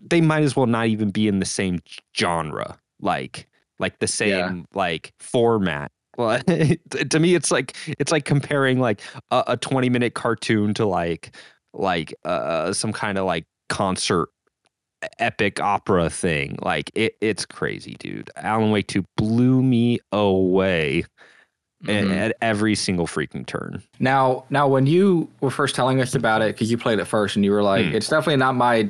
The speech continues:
Speaker 2: not, it's definitely not my number one, but it will be other people." Was, was that, w-, were you not all the way through the game, or did you already finish the game at that point, but you had more time to think about it?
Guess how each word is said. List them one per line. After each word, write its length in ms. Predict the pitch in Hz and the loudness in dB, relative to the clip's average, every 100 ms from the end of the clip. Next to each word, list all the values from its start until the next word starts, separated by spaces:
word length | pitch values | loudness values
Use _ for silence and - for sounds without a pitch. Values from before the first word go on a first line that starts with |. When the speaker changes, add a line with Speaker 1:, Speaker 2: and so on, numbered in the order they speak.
| - | -2
Speaker 2:
not, 300 | 113 110 - | 0 0 -2
it's 180 | 120 110 | -4 -2
definitely 260 | 156 156 151 | 0 0 2
not 140 | 135 | 2
my 100 | 135 | 2
number 200 | 127 117 113 | 2 4 4
one, 260 | 113 101 | 4 4
but 100 | 98 | 2
it 80 | 92 | 2
will 140 | 107 | 4
be 180 | 104 101 | 4 2
other 240 | 95 107 95 | 2 2 0
people." 340 | 95 90 87 | -2 0 0
Was, 200 | 95 - - - | -2 -4 -20 -6
was 160 | 107 113 | -2 2
that, 240 | 131 147 | 2 0
w-, 280 | 143 139 101 - - | -2 -8 -8 -8 0
were 120 | 117 | 2
you 160 | 120 147 | 4 2
not 160 | 131 | 2
all 100 | 117 | 4
the 60 | 123 | 4
way 140 | 110 | 2
through 180 | - 113 | 0 0
the 100 | 104 | 0
game, 560 | 95 104 120 139 151 - | 0 0 2 2 0 0
or 100 | 117 | 0
did 180 | 113 101 | 0 2
you 260 | 110 104 104 | 2 2 2
already 180 | 120 110 | 2 2
finish 220 | 120 104 | 0 -2
the 80 | 101 | 0
game 160 | 117 | 0
at 60 | 104 | 2
that 140 | 98 - | 0 0
point, 180 | 95 | -2
but 140 | 87 95 | -2 -4
you 80 | 104 | -2
had 160 | 98 | 0
more 120 | 92 | -2
time 180 | 90 92 | -2 -6
to 40 | 78 | -6
think 300 | - 101 98 | -4 -4 -2
about 320 | 101 78 76 | -4 -2 -4
it? 160 | 64 | -6